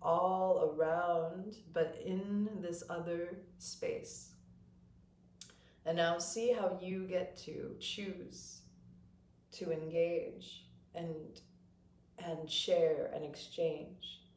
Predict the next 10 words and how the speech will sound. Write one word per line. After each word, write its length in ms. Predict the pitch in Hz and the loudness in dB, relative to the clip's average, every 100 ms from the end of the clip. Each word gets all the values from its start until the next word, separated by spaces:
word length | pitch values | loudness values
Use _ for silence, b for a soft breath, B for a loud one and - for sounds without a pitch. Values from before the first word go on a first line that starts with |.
| - _ _ _ _ | -20 _ _ _ _
But 160 | 160 170 | 2 2
you 140 | 165 | 0
always 480 | 180 185 196 190 - | 0 0 0 -4 -4
get 160 | 170 - | -4 -4
to 80 | - | -12
keep 600 | - - 208 - - - - - - - - - | -14 -10 -10 -10 -18 -20 -20 -20 -20 -20 -20 -10
this 200 | 170 165 | -8 -8
bubble 720 | 170 175 170 170 143 - - - - _ - - 160 | 0 2 6 4 4 0 -6 -14 -20 _ -20 -12 -6
around 560 | 151 160 160 165 165 | -2 0 0 -2 -4
you 420 | 170 175 214 - | -8 -6 -4 -4